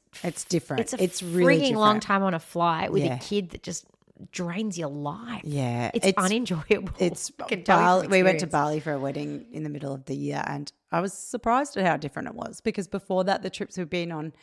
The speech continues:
Speaker 1: had been more around that six-month mark where
Speaker 2: Mm.
Speaker 1: Ray didn't do much. And Hayes and I were just like, "Well, we're not going anywhere beyond four hours for the next ten
Speaker 2: Oh my
Speaker 1: years, are
Speaker 2: God.
Speaker 1: we?"
Speaker 2: No, wait for this. When we went to Fiji,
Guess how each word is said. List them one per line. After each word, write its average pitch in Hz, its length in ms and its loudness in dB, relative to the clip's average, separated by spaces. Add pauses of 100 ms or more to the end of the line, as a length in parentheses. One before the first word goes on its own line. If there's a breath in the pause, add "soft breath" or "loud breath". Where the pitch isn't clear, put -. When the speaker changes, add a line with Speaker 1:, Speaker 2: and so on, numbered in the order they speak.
(200 soft breath)
Speaker 1:
had 185 140 -4
been 175 200 -4
more 156 180 -2
around 143 160 -2
that - 140 -8
six-month - 520 -4
mark - 300 -4
where 156 140 2
Speaker 2:
Mm. - 40 2
Speaker 1:
Ray 156 140 2
didn't 151 260 -6
do 165 140 -2
much. - 320 -6 (600 loud breath)
And 165 180 -4
Hayes 156 260 -6
and 165 100 -6
I 156 100 -4
were 156 100 -6
just - 260 -16
like, 170 180 -4 (320)
"Well, 214 260 -6 (460)
we're 180 100 -2
not 185 160 -4
going 180 260 -2
anywhere 185 440 0
beyond 185 300 0
four 196 320 0
hours 226 400 4
for - 140 -4
the 170 100 2
next - 300 -4
ten 165 100 6
Speaker 2:
Oh 170 160 8
my 165 120 4
Speaker 1:
years, - 160 2
are 214 180 6
Speaker 2:
God. 262 80 4
Speaker 1:
we?" 180 140 6
Speaker 2:
No, 156 180 4
wait 147 240 -2
for - 140 -4
this. 143 300 -2
When 156 120 0
we 151 160 0
went 185 200 2
to 220 100 -6
Fiji, - 680 -8